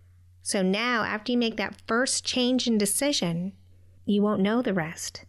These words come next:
And how interesting would it be if you ended up back exactly where you are? And why would you want to change the past when you have so many things in front of you?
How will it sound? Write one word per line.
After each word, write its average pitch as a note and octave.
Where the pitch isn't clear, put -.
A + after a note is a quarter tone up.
And F#3
how G3
interesting A#3+
would G#3+
it -
be A#3+
if -
you E3+
ended F#3
up G3+
back F3
exactly E3
where F3
you E3+
are? A#3
And B3+
why D4
would D#4+
you D#4
want F3+
to F3+
change -
the -
past -
when A3
you A#3
have A#3
so A#3
many B3
things A3+
in A3
front C#4
of D#4
you? F#3+